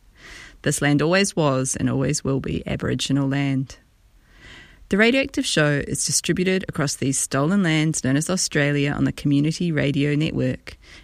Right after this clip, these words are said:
and brought to you with the financial support of the Nuclear Free Collective at Friends of the Earth Melbourne. My name is A C.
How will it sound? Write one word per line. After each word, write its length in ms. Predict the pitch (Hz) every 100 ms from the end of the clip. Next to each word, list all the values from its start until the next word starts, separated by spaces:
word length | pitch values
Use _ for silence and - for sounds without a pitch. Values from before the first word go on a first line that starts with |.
| -
and 140 | 156 151
brought 240 | 202 240
to 120 | - 101
you 260 | 98 190
with 140 | 180 -
the 60 |
financial 440 | - 139 151 196 -
support 520 | - 214 165 156 -
of 220 | - 131 -
the 100 | 139
Nuclear 380 | 139 143 185 196
Free 380 | - 151 139
Collective 540 | 139 131 - - 139 139
at 160 | -
Friends 260 | - 135 139
of 80 | 143
the 160 | 170
Earth 220 | 185 185 190
Melbourne. 460 | 202 185 135 139 - _ - - - - _ _ _ _
My 200 | 220 233
name 240 | 220 202 196
is 140 | 190
A 160 | 160 160
C. 460 | - - - 170